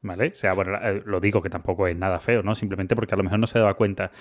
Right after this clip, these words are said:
que estaba criticando a la gente de Cranium con el tema del Barras y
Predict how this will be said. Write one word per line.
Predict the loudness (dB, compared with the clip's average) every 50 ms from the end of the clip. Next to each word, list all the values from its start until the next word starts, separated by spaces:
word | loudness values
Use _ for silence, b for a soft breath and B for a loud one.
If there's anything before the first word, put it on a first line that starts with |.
| B B B B B B B
que | -4 -2 0 0 0 0 0 -2 -4
estaba | -6 -2 2 2 2 2
criticando | 2 0 0 0 2 2 2 2 2 2
a |
la | 2
gente | 2 0 0 0 0
de | -2 0 0
Cranium | 2 2 4 4 4 2 0
con | 0 0 -2
el | 0 0
tema | 0 0 0 0
del | 2 0
Barras | 0 0 2 0 0 0 -4 -12 _
y | -8 -8 -8 -8 -10